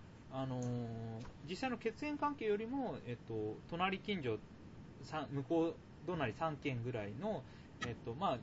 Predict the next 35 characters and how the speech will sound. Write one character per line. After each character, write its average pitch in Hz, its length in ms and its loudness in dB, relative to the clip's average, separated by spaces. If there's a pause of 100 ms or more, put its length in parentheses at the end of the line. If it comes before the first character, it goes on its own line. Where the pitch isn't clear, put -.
旧 240 180 4
五 123 180 2
人 143 240 2
組 151 540 0
み 143 120 -2
た 127 160 0
い 104 80 0
な 98 80 -4 (840)
近 170 160 0
所 170 100 0
関 180 200 0
係 123 100 -2
っ 110 40 2
て 123 120 -4
い - 20 2
う - 40 0
の 139 60 4
は - 40 -4
か 147 120 -2
な 117 100 2
り 101 160 -4 (420)
重 123 140 2
要 120 100 2
に 117 80 0
な 123 100 0
っ 123 40 -4
て - 180 -10
い - 40 -4 (180)
て、 220 160 0
で、 214 180 -2 (120)
プ 247 60 0
ラ 233 140 2
ス、 262 400 -2
そ 143 80 -4
の、 120 240 0